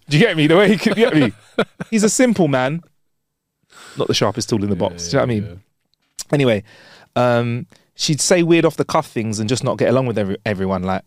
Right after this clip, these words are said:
Speaker 1: "Oh, have you heard death cap mushrooms can <laughs> kill your family? But if you've got to put it in a beef Wellington, you could probably eat one side of it and survive." Um,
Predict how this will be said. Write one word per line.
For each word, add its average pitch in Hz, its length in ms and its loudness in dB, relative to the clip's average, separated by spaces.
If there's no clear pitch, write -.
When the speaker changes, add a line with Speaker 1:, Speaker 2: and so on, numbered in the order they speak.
Speaker 1:
"Oh, 208 60 2
have 165 120 0
you 185 80 2
heard 202 160 2
death 196 180 -2
cap 190 140 0
mushrooms 139 440 -4
can 117 180 -6
<laughs> - 100 -2
kill 180 180 4
your 151 100 4
family? 165 440 2
But 131 100 -2
if 120 100 -2
you've - 40 -20
got 151 100 2
to 135 60 0
put - 220 -2
it 156 60 -2
in 147 60 0
a 135 40 0
beef 147 200 0
Wellington, 127 440 2
you 127 100 -6
could 147 120 0
probably 139 240 0
eat 139 160 -2
one 123 120 0
side 147 220 0
of 117 100 -2
it 107 140 -2
and 101 100 -4
survive." 120 380 -2
Um, 117 360 0